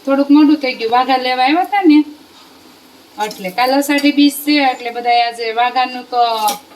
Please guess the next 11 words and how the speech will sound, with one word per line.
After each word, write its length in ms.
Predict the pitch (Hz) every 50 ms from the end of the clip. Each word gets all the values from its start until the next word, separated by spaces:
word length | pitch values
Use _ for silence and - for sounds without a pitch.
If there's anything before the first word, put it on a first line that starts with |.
| - - - - - -
સવારના 640 | 349 359 349 339 330 302 294 294 269 254 247 247
જ 60 | 240 240
વાઘા 320 | 240 240 240 220 233 220
માટે 260 | 220 214 214 214 214 208
બધે 240 | 202 208 190 202 202 202
આવે 240 | 196 202 196 190 185
છે. 220 | 185 - - 190 185 170 - - - - - - - - - - - - _ _ - - - - - - _ _ _ _ _ _ _ - - _ - - _ _ _ _ _ _ _ _ _ - - - - 240
અત્યારે 280 | 240 - - 262 269 294
હું 120 | 320 294
સવારનું 420 | - - 262 262 262 254 254 247 -
કામ 140 | 277 277 269